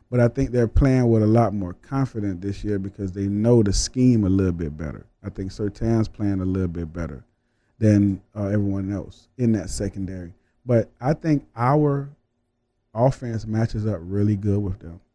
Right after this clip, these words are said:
I think that as long as we identify who's giving us problems on the line early in that game, whether it's thirty-three, <clears throat> excuse me,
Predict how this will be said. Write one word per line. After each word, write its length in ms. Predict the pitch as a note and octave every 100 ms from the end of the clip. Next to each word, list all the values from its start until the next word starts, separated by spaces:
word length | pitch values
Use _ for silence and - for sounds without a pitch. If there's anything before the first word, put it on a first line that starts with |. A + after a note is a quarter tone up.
| _ _ _ _ _
I 120 | G2+
think 320 | G#2 C3 B2
that 180 | A#2 A#2
as 220 | A2 G#2+
long 320 | G#2+ B2 C3+ C3
as 340 | B2 A#2+ A2+ _ _ _ -
we 360 | A#2 B2+ C3 -
identify 960 | A2+ A2 A2+ C3 C3+ - B2+ B2 A#2+ A#2 _ _
who's 300 | C#3 C#3 A#2
giving 320 | B2+ A#2+ B2
us 160 | A#2+ -
problems 500 | - B2 B2 B2+ B2
on 120 | A#2+
the 100 | A#2
line 420 | A2+ A#2 B2 A#2+
early 380 | - B2 B2+ C3+
in 100 | C3
that 220 | C3 B2+
game, 400 | B2 B2 B2+ C#3+ - _ _ _ _
whether 340 | A#2+ B2+ A#2+ A#2+
it's 140 | -
thirty-three, 720 | - B2 B2+ A#2 C3 C3 B2+ - _
<clears throat> 160 | -
excuse 600 | G#3 G3 C#3 - C3+ C3+
me, 180 | B2+ C3